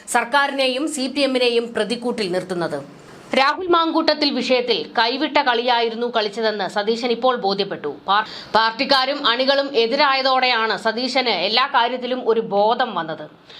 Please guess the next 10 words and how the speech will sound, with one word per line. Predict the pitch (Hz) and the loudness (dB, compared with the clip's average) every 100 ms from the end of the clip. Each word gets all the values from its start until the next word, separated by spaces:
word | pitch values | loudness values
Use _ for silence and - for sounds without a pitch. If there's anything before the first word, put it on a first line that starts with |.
| - | -8
മുന്നിലുള്ള | 233 269 330 349 311 311 | 0 2 2 2 2 0
ഒരേ | 240 240 294 | 0 2 2
ഒരു | 302 262 | 2 2
വഴി | 226 214 185 170 | 0 -2 -4 -2
പിണറായിയെ | 220 247 269 269 269 | 0 2 2 0 -2
പൊളിച്ചടുക്കി | 262 220 247 247 247 220 226 208 160 - - | 0 0 0 0 0 0 0 -4 -4 -14 -4
പാർട്ടിയിൽ | 247 226 240 277 254 | 2 2 0 -2 -2
വീണ്ടും | 208 226 240 262 254 - | -2 -2 0 -2 -2 0
തലപൊക്കുക | 196 214 226 - 208 | 0 2 -2 -2 2
എന്നതാണ്. | 202 185 175 151 147 | 2 0 -2 -4 -4